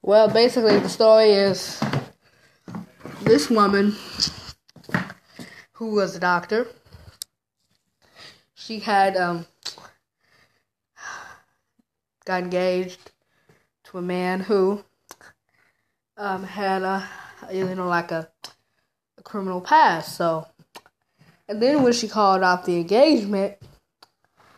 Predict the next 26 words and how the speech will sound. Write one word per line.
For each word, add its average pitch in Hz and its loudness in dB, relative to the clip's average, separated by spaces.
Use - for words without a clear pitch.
the 214 -2
man 202 2
got 170 0
angry, 220 4
and 180 0
he 190 0
showed 302 6
up 269 4
to 247 0
her 214 2
job 180 2
with 196 4
a 175 2
gun 180 4
and 202 -6
started 185 -2
shooting 214 -2
outside 214 2
of 190 -8
Mercy 180 -10
Hospital 202 2
and 185 -4
started 202 -2
a 185 0
huge 285 2
ruckus. 226 -2